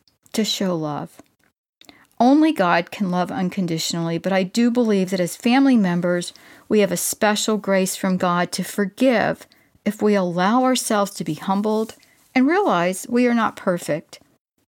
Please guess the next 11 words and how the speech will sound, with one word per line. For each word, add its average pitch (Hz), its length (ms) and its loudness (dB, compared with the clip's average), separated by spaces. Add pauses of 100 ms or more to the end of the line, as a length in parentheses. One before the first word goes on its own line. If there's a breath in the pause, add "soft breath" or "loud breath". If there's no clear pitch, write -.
(160)
I 208 120 2
know, 160 320 0 (480)
hard 202 400 0
to - 120 -8
do 233 480 -2 (540)
and 175 200 -2
easy 185 340 -4
to 170 100 -6
say, 151 500 -4 (380)
but 196 200 -2
friends, 196 420 0